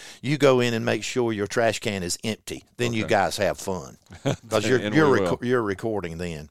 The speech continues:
Speaker 1: But I
Speaker 2: Did,
Speaker 1: don't know.
Speaker 2: did, did anything similar to that ever? Now, you said it's happened with you at nine oh two, but when you were doing Down East today, I've got, was there,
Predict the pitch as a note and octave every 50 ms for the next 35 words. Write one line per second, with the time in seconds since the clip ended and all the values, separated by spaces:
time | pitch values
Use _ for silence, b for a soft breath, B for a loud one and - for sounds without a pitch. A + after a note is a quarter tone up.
0 | _ _ - B2+ D#3 G#3 - A3+ G#3+ B3 D#3+ - B3+ C4 G3+ A3 B3 C4 D#4 D4
1 | D#4+ E4 D4+ - - D4+ C#4+ C#4 C#4 C4+ B3 A3+ A3 A#3 A#3 A#3 G#3+ A3 G#3 G3
2 | F3 F3 E3+ E3+ E3+ E3+ D#3+ - A3+ G#3+ G3 - F#3 F#3+ F3+ E3+ E3+ E3+ F3 D#3
3 | D#3 D3 B2+ A#2+ A#2 A2 B2 C3+ C#3+ D3 C#3 B2+ A#2+ - - F3 F3 D#3 B2+ A#2
4 | A2+ B2 C3 C3+ C#3 C#3+ C#3 D#3 D#3 D3+ D3 D3 D3+ D#3 D#3 D#3 C#3+ - - -
5 | A#2+ - D#3+ E3+ D3 G#2 B B B B B B B B B A#2+ C3 C3+ B2+ D#3
6 | D3 A2+ D#2 - - - B2 B2 B2 C3+ C3+ B2 C3+ A#2+ G#2+ D#2+